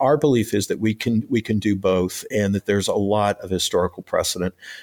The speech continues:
uh, for, for doing this. You know, when you look back at what the founders wrote, they didn't say, you know, "We the American people." They said, "We the people." And there's a universality, um,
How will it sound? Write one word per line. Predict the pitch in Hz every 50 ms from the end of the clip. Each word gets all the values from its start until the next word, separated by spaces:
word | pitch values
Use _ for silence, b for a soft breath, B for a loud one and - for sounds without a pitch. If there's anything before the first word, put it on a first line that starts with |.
| B B B -
uh, | 104 101 98 92 90 - -
for, | - - - 107 101 104 104 98 90 92
for | - 110 98
doing | 87 98 101 101 95 90
this. | 87 85 82 80 - - -
You | 98
know, | 101 98
when | 101 107 110
you | 117 120
look | 127 120 -
back | - 110 110 110 -
at | 101 95
what | 98 92
the | - 95
founders | - - 104 101 104 101 98 98 92 -
wrote, | 98 101 101 98 101 - B B B B B B B -
they | 107 113 123 113
didn't | 123 131 131 123 110 101 - -
say, | - - - 117 110 107 104 104
you | 101 95 110 110
know, | 107 104 101 98
"We | 95 - 104 113 120 120 117
the | 117 113 104
American | 95 95 101 110 120 117 - - 110 87
people." | 82 - - - - - - 95
They | 113 120
said, | - - 131 127
"We | 123 131 127
the | 123 120
people." | - - 127 123 - - 85 71 - - -
And | 110 107 107 110 107 107
there's | 110 104 104 -
a | - 104
universality, | 98 113 123 127 - 127 113 - - - 113 107 107 107 107 98 87 80 78 B B B B B B B B -
um, | 110 104 104 98 98 95 92 92 92